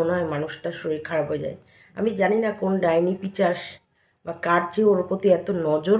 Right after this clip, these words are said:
পড়ে। আমি দেখেছি ওকে ক্যামেরায় না আনলে মোটামুটি তাও ভালো থাকে, কিন্তু ক্যামেরায় আনার পরেই যেন ওর শরীর খারাপটা বেড়ে যায়। উফ, কি গরম লাগছে, কাশলাম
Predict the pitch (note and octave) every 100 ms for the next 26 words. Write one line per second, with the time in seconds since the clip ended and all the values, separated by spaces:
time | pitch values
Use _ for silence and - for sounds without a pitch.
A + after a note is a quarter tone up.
0 | G#3 F3 D#3+ F#3+ - - - _ F#3 A#3
1 | A3+ A3+ B3+ F#3+ D3 - - - - -
2 | - - - - - D5+ - F4+ A3 A3
3 | A#3 G3 F3 A3 A#3 A3 F#3 F#3+ G#3+ A3+
4 | G3+ G3+ G3+ A#3 G3 A#3+ G#3 F#3 E3+ D#3+
5 | - - _ - - - - A3+ A2 D3+
6 | F#3+ A#3 A#3 G#3 A3+ A#3+ B3+ C#4 A#3+ F3+
7 | G3+ G3+ G3+ - _ _ _ - F#3+ -
8 | G3 F#3+ F#3+ F3+ F3+ D#3+ D3+ D3 D3+ C#3
9 | _ _ _ _ _ _ _ _ _ _
10 | _ _ _ _ _ B3 A#3 - - -
11 | - - B3 G#3 - D3+ F#3+ G#3+ G#3 G3
12 | - F#3+ - - - - - - - _
13 | - - - - F3+ F3+ - A3